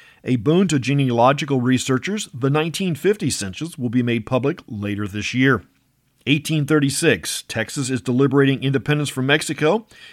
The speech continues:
Interesting, New France reached portions of northeast Texas. They will get their wish after a fight.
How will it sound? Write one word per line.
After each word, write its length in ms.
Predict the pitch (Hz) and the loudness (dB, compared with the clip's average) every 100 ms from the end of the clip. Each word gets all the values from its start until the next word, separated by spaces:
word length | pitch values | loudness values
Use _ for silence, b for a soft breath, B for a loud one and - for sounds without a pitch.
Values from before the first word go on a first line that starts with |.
| B B | B B
Interesting, 640 | 117 135 151 - 202 214 120 | -6 -2 -2 -2 -4 -4 0
New 180 | 139 | 4
France 480 | 135 135 143 196 - | 4 2 0 0 -4
reached 460 | 107 127 196 - - | -2 0 0 -2 -4
portions 500 | 131 117 170 208 - | 0 0 -2 -8 -6
of 160 | 165 | -4
northeast 560 | 147 127 123 123 131 - | 0 0 0 0 -2 0
Texas. 480 | 165 180 180 117 - B B B B B B | -2 -2 -2 -4 -6 B B B B B B
They 100 | - | 2
will 140 | 143 156 | 4 6
get 240 | 160 190 | 4 2
their 180 | 165 147 | 2 4
wish 400 | 117 123 165 - | 4 0 0 -2
after 260 | 131 123 135 | 0 0 0
a 60 | |
fight. 420 | 123 113 123 214 | -2 0 0 -2